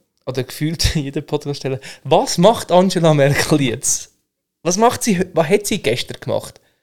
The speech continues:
Weil letztes Mal habe ich gesehen, letztes, das erste Mal, als ich das Foto, ich habe,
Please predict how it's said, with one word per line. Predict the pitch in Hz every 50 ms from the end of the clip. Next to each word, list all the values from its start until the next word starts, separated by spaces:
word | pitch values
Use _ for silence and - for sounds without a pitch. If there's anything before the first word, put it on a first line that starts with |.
| _ _ _ _ _ _ _ _ - - - _ -
Weil | - 170 175
letztes | 208 226 226 247
Mal | 233
habe | 214 180
ich | 185
gesehen, | - 190 190 240 - - -
letztes, | - 156 156 180 202 - 220
das | - -
erste | 180 185 190 - 233
Mal, | 233
als | 220 196
ich | 165 143 -
das |
Foto, | - 165 170 - -
ich | - -
habe, | 156 147 135